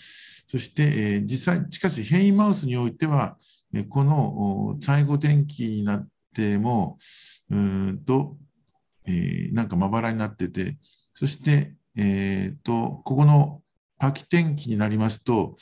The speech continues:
うーんと、ちゃんと黄色くなってるものから、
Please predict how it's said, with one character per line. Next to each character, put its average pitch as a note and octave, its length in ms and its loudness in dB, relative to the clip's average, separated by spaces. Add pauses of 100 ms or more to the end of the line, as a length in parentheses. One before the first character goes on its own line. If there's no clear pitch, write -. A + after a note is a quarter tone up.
(380)
う A2 60 0
ー G#2 560 4
ん G2 100 -6
と、 A2 400 -2 (580)
ち D3+ 120 -2
ゃ E3 60 4
ん D#3 120 0
と D#3 320 0 (240)
黄 C#3+ 200 2
色 D#3+ 160 4
く D3 100 -2
な C#3 120 2
っ C#3 140 -6
て A#2+ 140 0
る G#2+ 100 0
も G#2 100 2
の G2 140 0
か C3 140 -2
ら、 G2+ 260 -4